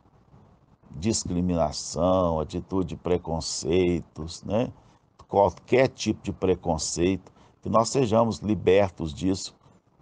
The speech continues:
e possamos enxergar valores em todas as pessoas, né? Todas as pessoas. Não importa como elas estejam vestindo,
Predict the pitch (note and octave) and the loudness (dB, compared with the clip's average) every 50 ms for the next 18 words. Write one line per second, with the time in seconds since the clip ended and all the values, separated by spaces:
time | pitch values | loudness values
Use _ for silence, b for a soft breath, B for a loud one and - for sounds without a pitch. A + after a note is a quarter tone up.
0 | _ _ _ _ _ _ - - - - - - G2+ F#2+ F2+ - - F#2 F#2 G2 | _ _ _ _ _ _ -18 -10 -10 -8 -2 2 2 2 2 2 2 2 2 2
1 | F2+ E2 F#2 E2+ - - F2 F2 E2+ D#2 D#2 E2 E2 F2+ D2+ F2 F2+ E2+ E2 D#2+ | 0 -2 -4 -4 0 2 4 4 4 4 4 4 4 4 6 6 4 4 4 4
2 | F2 F#2 F#2+ F#2+ F2+ E2+ D2+ F#2 F#2+ F2+ - - D#3 - C#3+ - - F#2 - E2+ | 4 4 4 4 4 2 -2 -4 -6 -4 0 0 2 2 2 0 -2 -4 -4 -6
3 | F2+ - - D#2+ D#2+ - - - - E2+ E2 - F2 F2+ F#2 G2+ - - - - | -8 -8 -8 -8 -8 -8 -8 -10 -10 -10 -10 -10 -12 -12 -12 -10 -10 -10 -12 -14
4 | - - _ _ _ - - D#2 - - - - - - - - - - - - | -20 -20 _ _ _ 0 2 2 2 0 -4 -10 -12 -18 -18 -14 -14 -12 -12 -12
5 | - - - - - - - _ _ _ _ b b b b b b b b b | -16 -16 -18 -18 -18 -20 -20 _ _ _ _ b b b b b b b b b
6 | b - G2+ G#2+ E2+ - - F#2+ G2 - - F2+ - G2+ F#2 F2 F#2 F2 D2+ - | b -4 -2 -2 0 4 4 4 4 4 2 -2 0 2 4 4 4 4 2 0
7 | - - F2+ F2+ E2 D#2+ C#2+ D2 C#2+ - - - - - G2+ A#2 B2+ C3 C3 B2+ | -2 0 0 2 0 -2 -6 -6 -8 -8 -10 -10 -6 -2 0 2 4 4 4 4
8 | B2 A2+ G#2 A#2+ B2 A2 | 2 2 0 0 -2 -2